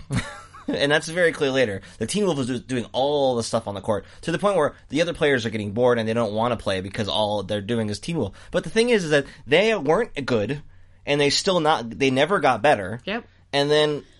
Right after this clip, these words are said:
Speaker 1: we're supposed to then believe that they're gonna be able to, like, play well at the end without Teen Wolf when there's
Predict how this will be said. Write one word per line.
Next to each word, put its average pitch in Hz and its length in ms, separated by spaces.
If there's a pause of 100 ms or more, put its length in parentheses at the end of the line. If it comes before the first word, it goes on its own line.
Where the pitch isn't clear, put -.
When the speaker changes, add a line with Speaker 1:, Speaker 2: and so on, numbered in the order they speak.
(140)
Speaker 1:
we're 139 160
supposed 208 340
to 170 80
then 226 180
believe 123 360
that 120 60
they're 135 160
gonna 131 180
be 127 140
able 123 180
to, 113 120
like, 104 240 (280)
play 131 180
well 113 340
at 101 120
the 107 160
end 98 200
without 127 300
Teen 101 220
Wolf 95 240
when 110 160 (240)
there's 147 220